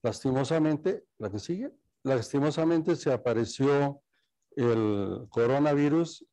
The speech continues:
y nos robó cámara. Pero vaya que es importante considerar que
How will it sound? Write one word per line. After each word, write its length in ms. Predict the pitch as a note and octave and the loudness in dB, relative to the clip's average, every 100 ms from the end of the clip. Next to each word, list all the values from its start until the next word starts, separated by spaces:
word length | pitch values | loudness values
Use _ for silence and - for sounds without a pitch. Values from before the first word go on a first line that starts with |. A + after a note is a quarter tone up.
| - | -4
y 200 | A#2 A2 | 0 0
nos 240 | A2+ A2 | 0 0
robó 320 | A2+ A2 B2 | 0 0 0
cámara. 500 | B2 A2 G#2+ G2 F#2 _ _ _ _ _ | 0 0 0 -2 -6 _ _ _ _ _
Pero 600 | - B2 A2+ A2+ - - - - | 0 2 2 0 -2 -10 -18 -4
vaya 360 | B2 D3 F3 | 0 2 2
que 140 | E3 D3 | 0 -2
es 120 | - | -2
importante 840 | F3 - B2+ A#2+ C3 C3 - D#3+ | -4 -2 -2 0 -2 -2 -2 -4
considerar 960 | - B2+ A2+ A#2+ A2+ A2+ B2 B2+ C#3 C#3 _ _ _ _ _ | -2 -2 -2 0 2 2 2 0 -2 -8 _ _ _ _ _
que 480 | - B2 A#2+ A#2 - | 0 2 2 0 -4